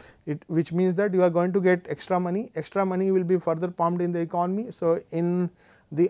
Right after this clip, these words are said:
unconventional monetary policy setup, either you go for the zero lower bound that we have, or you go for negative interest rate. Negative interest rate scenario may create, uh, a possibility here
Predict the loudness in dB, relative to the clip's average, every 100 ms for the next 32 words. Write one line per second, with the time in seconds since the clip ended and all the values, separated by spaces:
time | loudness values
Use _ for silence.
0 | 2 0 2 -2 -2 -2 -2 -4 -4 -4
1 | -6 -4 -4 -4 -6 -4 -4 -2 -4 _
2 | _ _ _ _ _ _ _ _ _ _
3 | -6 -2 0 2 2 0 0 -2 0 -2
4 | -2 -4 -2 0 0 4 2 2 0 -2
5 | -4 -4 -4 -4 -6 -4 -4 -6 _ _
6 | _ _ _ 2 4 4 2 0 2 0
7 | 2 0 0 -2 -4 -4 -6 -4 -6 -8
8 | -20 -12 -4 2 2 2 -2 0 0 0
9 | 0 -2 -2 2 2 2 0 0 -2 2
10 | 2 0 -6 -4 0 2 2 -2 -10 -8
11 | -4 -2 0 0 0 -4 -4 -4 -6 0
12 | 2 2